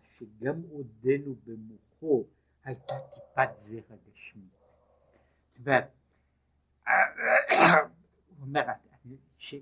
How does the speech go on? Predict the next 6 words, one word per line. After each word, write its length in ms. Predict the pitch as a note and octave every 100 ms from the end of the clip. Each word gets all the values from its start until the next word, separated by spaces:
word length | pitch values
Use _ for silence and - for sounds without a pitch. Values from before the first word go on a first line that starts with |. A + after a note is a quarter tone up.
| -
שמישהו 580 | - G#2 E3+ F#3+ A3+
אומר 380 | E3 - A2 E3 -
שהזרע 680 | - - _ _ C3+ F3+ D#3
נמשך 440 | - G3 D#3 D#3 E3
מן 140 | D3
המוח, 500 | A#2 G2+ B2 D3+ G#2+